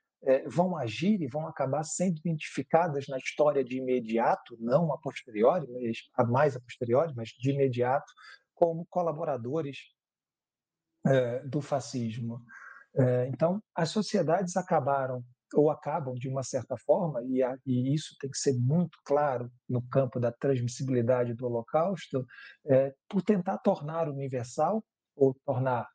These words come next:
universais, os seus meios e narrativas que não tragam desafios, ou pelo menos que tentem, é, é, é, minimizar esse processo. No caso, é,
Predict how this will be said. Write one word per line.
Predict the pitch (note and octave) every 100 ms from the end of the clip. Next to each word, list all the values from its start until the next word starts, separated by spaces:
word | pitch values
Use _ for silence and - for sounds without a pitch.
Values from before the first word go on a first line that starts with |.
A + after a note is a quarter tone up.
| _
universais, | F3 C#3 C3 B2 - D#3+ G3 D#3+
os | D#3+ -
seus | A#3 C4+ D#3+
meios | D#3 G3 F#3 D#3
e |
narrativas | D3+ B2 B2 - F#3 G3 C#3 - - _ _ -
que |
não | A3+
tragam | A3 G3+ G3 G3
desafios, | G3+ F3 F#3+ - - G3 C3+ - -
ou | - C3
pelo | - E3
menos | E3 G3 - -
que | F#3
tentem, | - G3+ G#3 G3 F#3+ - _ _ D#3
é, |
é, | C#3 - C#3 C#3 C#3
é, | C3+ C3+ C3 C3 B2+ -
minimizar | F3 A3+ G#3+ F3+ B2+ C#3+ F3+ C#3+
esse | B2+ - -
processo. | B2 - A#2+ A2 - - - _ _ _
No | D3 D3+
caso, | D#3+ C#3+ C3 B2+ B2 - _ _
é, | C#3 B2+ B2 B2 B2 A#2+ A#2+